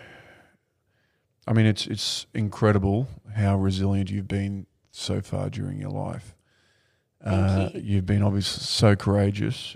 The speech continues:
Speaker 1: um, inspiring, uh, and the fact that you're out there now empowering other people to,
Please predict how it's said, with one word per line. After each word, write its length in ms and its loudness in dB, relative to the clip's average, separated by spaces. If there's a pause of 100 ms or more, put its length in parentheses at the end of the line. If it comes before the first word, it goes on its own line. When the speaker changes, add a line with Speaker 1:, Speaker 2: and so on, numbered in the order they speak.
(120)
Speaker 1:
um, 680 -4 (1600)
inspiring, 800 2 (340)
uh, 280 0 (100)
and 380 0
the 100 -6
fact 300 -4
that 180 -10
you're 160 -2
out 160 -4
there 180 -4
now 460 -2 (600)
empowering 920 2
other 200 -4
people 540 -4 (800)
to, 640 0